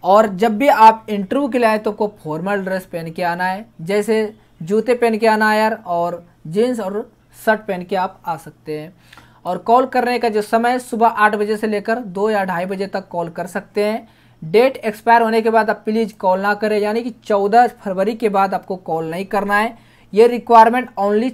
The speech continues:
चौदह फरवरी को ही चलेगा, दो दिन मैंने पहले बता दिए।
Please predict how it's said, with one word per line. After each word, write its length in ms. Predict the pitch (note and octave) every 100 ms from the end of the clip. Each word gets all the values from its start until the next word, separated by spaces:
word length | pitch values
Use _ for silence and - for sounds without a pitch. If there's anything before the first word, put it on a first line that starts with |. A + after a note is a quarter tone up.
| -
चौदह 340 | G#3 F#3 F#3+ A3+
फरवरी 400 | G#3 F3 F#3 G3+
को 140 | G#3+
ही 260 | G3+ E3+ A#3 -
चलेगा, 640 | F3 D3+ D3+ D#3+ D#3+ A#2+ - _ _ _
दो 240 | E3 F3+ G#3
दिन 140 | A3+
मैंने 220 | A3 G#3 G#3
पहले 320 | F#3+ E3 F3+
बता 300 | F3 E3 D3
दिए। 300 | D#3+ E3 -